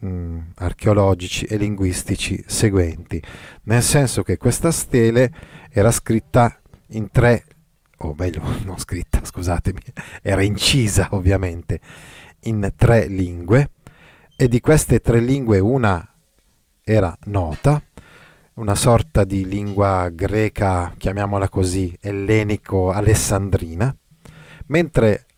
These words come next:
le altre due erano ignote, cioè non,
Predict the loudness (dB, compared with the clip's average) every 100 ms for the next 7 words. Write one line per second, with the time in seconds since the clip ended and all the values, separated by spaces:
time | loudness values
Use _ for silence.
0 | -14 0 4 4 4 2 0 2 2 4
1 | 4 2 _ -20 _ _ _ _ _ _
2 | 0 4 4 4 2 0 -4 0 4 4
3 | 0 -6 -8 _ _ -20 _ -2 2 2
4 | 0 _ _ _ -20 _ -16 -6 -4 -4
5 | -6 -8 -10 -10